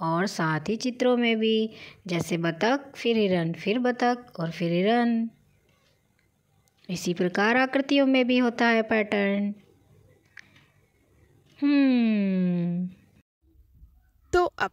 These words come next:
Speaker 2: तक आपने पैटर्न के लिए अपनी समझ बना ली है। सामने देखिए किस तरीके से एक ही फिगर को, यानी खरगोश की, अलग-अलग रंगों में नया पैटर्न दिया जा रहा है।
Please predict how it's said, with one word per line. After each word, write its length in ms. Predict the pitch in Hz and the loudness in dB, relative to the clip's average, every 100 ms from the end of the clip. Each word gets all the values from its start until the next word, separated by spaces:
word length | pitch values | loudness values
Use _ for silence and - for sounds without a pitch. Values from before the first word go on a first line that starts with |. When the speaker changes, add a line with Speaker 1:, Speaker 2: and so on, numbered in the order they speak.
| - | -6
Speaker 2:
तक 180 | 254 269 | -8 -6
आपने 320 | 254 269 269 | -6 -4 -4
पैटर्न 440 | - 165 - 240 | -4 -10 -8 -8
के 140 | 233 247 | -6 -6
लिए 140 | 247 | -4
अपनी 240 | 220 226 233 | -4 -6 -6
समझ 320 | 220 233 - | -4 -6 -6
बना 320 | 196 175 185 | -6 -6 -6
ली 180 | 190 240 | -6 -6
है। 220 | 269 269 339 - - - | -6 -6 -8 -16 -20 -14
सामने 440 | 214 185 202 240 | -10 -10 -8 -6
देखिए 420 | 247 240 262 277 | -6 -8 -8 -8
किस 240 | - 208 - | -6 -8 -6
तरीके 460 | 220 220 - 247 | -8 -8 -8 -6
से 200 | 247 262 - - | -6 -6 -8 -4
एक 340 | 185 180 - | -2 -2 -6
ही 260 | - 302 320 - _ | -2 -2 -2 -8 _
फिगर 360 | - 226 214 208 | -8 -2 0 -2
को, 220 | - 196 | -4 -4
यानी 200 | 226 214 | -2 -4
खरगोश 460 | - 196 220 214 - | -6 -4 -2 -2 -4
की, 140 | 233 | -8
अलग-अलग 340 | 247 202 202 | -6 -6 -6
रंगों 360 | 190 185 190 247 | -6 -8 -8 -6
में 140 | 269 | -6
नया 300 | 240 196 190 | -6 -6 -8
पैटर्न 360 | 233 214 277 277 | -8 -6 -4 -6
दिया 240 | - 190 208 | -6 -8 -6
जा 160 | 247 | -4
रहा 220 | 240 247 | -4 -4
है। 280 | 247 262 285 | -4 -6 -8